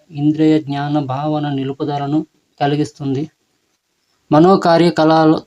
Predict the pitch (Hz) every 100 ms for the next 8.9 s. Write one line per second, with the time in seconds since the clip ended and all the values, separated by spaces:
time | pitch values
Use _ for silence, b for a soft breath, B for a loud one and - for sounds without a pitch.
0 | - 151 160 160 156 160 156 151 151 147
1 | - 156 160 156 - - _ - 147 151
2 | 160 160 156 156 156 147 156 156 151 147
3 | 156 160 151 151 151 147 160 156 180 143
4 | 151 170 170 160 147 143 156 151 156 151
5 | _ _ _ _ - 147 147 165 160 160
6 | - 147 143 147 151 - _ _ - 151
7 | - _ - 151 156 156 165 156 - 143
8 | - 151 - 143 139 135 143 135